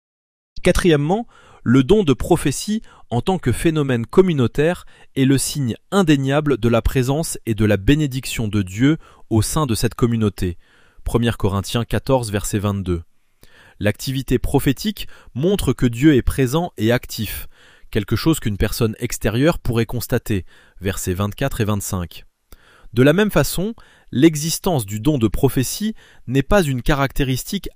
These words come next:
abstraite du reste eschatologique. Le fait qu'il existe est le signe de la présence personnelle de Dieu et du Saint-Esprit qui guide le peuple de Dieu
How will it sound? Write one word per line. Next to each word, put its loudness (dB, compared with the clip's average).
abstraite 0
du -2
reste 0
eschatologique. 0
Le 4
fait 4
qu'il -4
existe -2
est 2
le 4
signe -2
de 2
la 2
présence 0
personnelle 0
de 2
Dieu 2
et 0
du -4
Saint-Esprit -2
qui -8
guide -4
le 4
peuple 0
de 2
Dieu 0